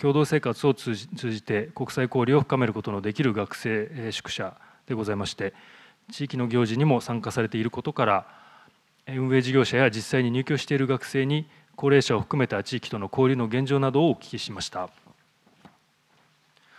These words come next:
その後、二箇所目の視察先でございます、世田谷区の東京都医学総合研究所におきまして、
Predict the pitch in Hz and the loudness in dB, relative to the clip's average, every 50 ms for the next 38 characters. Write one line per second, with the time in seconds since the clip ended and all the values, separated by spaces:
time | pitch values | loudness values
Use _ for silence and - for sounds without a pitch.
0 | - - _ - - 139 131 135 143 123 123 120 - 160 - 180 175 185 170 131 | -20 -20 _ -8 -4 -2 0 2 2 0 2 4 2 4 4 6 8 8 8 8
1 | 127 - - 123 - - 135 104 - 113 107 107 104 107 101 113 110 113 113 110 | 6 2 0 -2 -2 -2 -6 -6 -4 -2 -2 0 0 0 0 0 0 -2 -2 -4
2 | - 117 101 - - 123 - 143 131 135 139 139 127 - 143 139 123 113 - 139 | -4 -6 -6 -6 -6 -8 -6 -4 -2 -2 0 -2 -2 -2 -2 -2 -2 0 0 -2
3 | 139 131 156 147 135 - 117 98 95 - 190 151 127 131 139 135 - - - 143 | 0 0 0 0 0 -2 -4 -8 -8 -8 -8 -6 -4 -2 -4 -4 -4 -2 0 0
4 | 139 143 127 - 143 139 135 - 143 127 143 127 110 98 92 - - 107 98 - | 2 2 0 0 -2 -2 -2 -2 -2 0 2 0 0 0 -4 -6 -6 -6 -6 -6
5 | - - 107 98 98 | -6 -6 -6 -6 -6